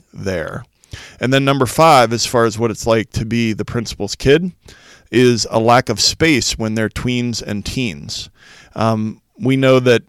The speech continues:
once they get up into that, um, tween and teen age level, that they want that space, they want that privacy, they want to blossom and spend time with their friends and not have their parents around.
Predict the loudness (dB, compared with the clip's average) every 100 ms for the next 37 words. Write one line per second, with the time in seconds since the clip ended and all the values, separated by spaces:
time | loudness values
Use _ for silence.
0 | -8 -6 -4 -4 -2 -2 0 0 2 2
1 | -2 -4 -4 0 0 0 -2 -10 -6 -6
2 | -6 -8 -4 -2 -2 -4 -4 -2 -2 -4
3 | -8 -8 -2 0 0 -8 -10 -16 _ -2
4 | 2 4 4 4 0 -2 -8 -20 _ -2
5 | 0 0 2 0 0 0 2 2 0 -4
6 | -4 -4 -4 0 2 2 2 -4 -2 -2
7 | -4 -4 -10 -6 -4 -2 -2 -2 0 -2
8 | -4 -4 -6 -10 -16 -18 -10 -2 0 2
9 | 2 2 0 -2 -2 -2 -2 -2 -6 -4
10 | -2 0 0 -2 -4 -4 -4 -4 0 0
11 | 0 -2